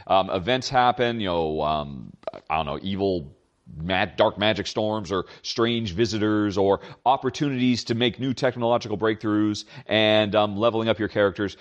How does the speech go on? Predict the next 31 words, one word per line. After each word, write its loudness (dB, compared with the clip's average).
But 2
all 4
the 2
while, 4
it's 0
a -2
grim, -2
dour, 2
depressing -2
place. 2
And, 2
um, 2
there's 2
the 0
constant -2
threat 2
of 0
death 0
or 0
serious 2
injury. 2
I 4
mean, -2
these 0
are 0
permanent -2
injuries. -2
It's -8
kind -4
of -2
a, 2